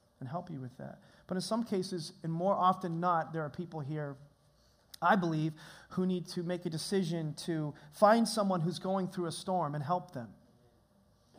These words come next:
Eh, eh, think about it for a second. Who in your sphere of influence needs to be reunited to God, God's family, godly people? Who, who can you be an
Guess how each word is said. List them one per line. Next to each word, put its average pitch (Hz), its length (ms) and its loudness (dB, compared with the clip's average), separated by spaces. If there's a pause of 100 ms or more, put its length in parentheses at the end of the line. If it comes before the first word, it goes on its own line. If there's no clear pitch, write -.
(280)
Eh, - 60 -10 (440)
eh, 185 60 -6 (680)
think 262 200 0
about 151 280 2
it 135 100 -12
for 147 120 -10
a 131 40 -8
second. - 320 -12 (120)
Who 254 220 0
in 233 140 2
your 202 180 2
sphere 196 440 -4
of 185 140 -4
influence 180 440 -4 (240)
needs 190 340 0
to 185 80 -4
be 170 200 -4
reunited 160 840 -2 (1500)
to 160 120 -6
God, 135 300 -6 (840)
God's 139 260 -4
family, 123 500 -6 (500)
godly 143 320 -8
people? 135 540 -12 (680)
Who, 247 300 -2 (260)
who 277 200 0
can 226 280 2
you 233 180 6
be 180 280 0
an 165 140 -2